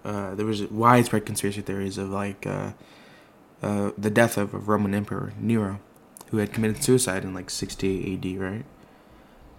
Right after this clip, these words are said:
But he actually faked his death. It was in se-, it was secretly alive for the longest time, hiding and plotting in return to reestablish his, uh, reign,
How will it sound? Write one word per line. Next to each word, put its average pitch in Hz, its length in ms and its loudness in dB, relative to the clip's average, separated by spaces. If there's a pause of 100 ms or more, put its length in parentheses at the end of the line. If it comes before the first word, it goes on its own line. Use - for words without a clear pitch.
(1700)
But 104 220 0
he 104 180 6
actually 104 320 2
faked - 360 2
his 101 120 0
death. 101 320 0
It - 80 -8
was 113 160 4
in 113 100 4
se-, - 200 6
it 127 60 10
was 135 200 10
secretly 147 380 10
alive 127 320 6
for 104 100 -2
the 101 100 2
longest 101 320 0
time, 98 200 -2
hiding 117 340 8
and 98 140 0
plotting 101 360 2
in 95 80 0
return 95 280 -4
to 95 120 -2
reestablish 98 520 2
his, 92 120 -2
uh, 95 360 0
reign, 98 420 0